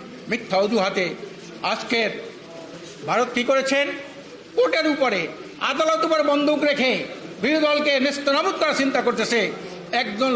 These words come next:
লোকে বলেছেন, ভারত বিচারপতি, ভারতের বিচারপতি যে ভিতরে আসলে কিন্তু সে আরএসএস, ভারতের পুলিশ কর্মকর্তা ভিতরে আরএসএস, বাংলাদেশেও কিন্তু তাই। আজকের এখানে যারা পুলিশ কর্মকর্তা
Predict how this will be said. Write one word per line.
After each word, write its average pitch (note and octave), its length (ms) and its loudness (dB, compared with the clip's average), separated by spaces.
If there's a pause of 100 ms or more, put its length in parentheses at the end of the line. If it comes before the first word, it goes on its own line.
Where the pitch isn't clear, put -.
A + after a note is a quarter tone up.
লোকে A#3+ 200 2
বলেছেন, A3+ 440 2 (600)
ভারত G#3+ 280 2
বিচারপতি, C#4 580 2 (640)
ভারতের C4 480 2 (160)
বিচারপতি E4 600 2 (100)
যে C4 80 4 (540)
ভিতরে B3 280 2 (100)
আসলে D4 240 2
কিন্তু D4 200 0
সে C#4 80 2 (120)
আরএসএস, G3+ 400 0 (960)
ভারতের C#4 340 4 (100)
পুলিশ D#4 180 4 (100)
কর্মকর্তা D4+ 520 4 (380)
ভিতরে D#4 320 4
আরএসএস, C#4+ 460 2 (520)
বাংলাদেশেও F4 560 2
কিন্তু F4+ 240 2
তাই। D#4 200 2 (540)
আজকের - 340 0
এখানে D#4 260 2 (480)
যারা C4 240 2
পুলিশ F#4 260 2
কর্মকর্তা D4 480 2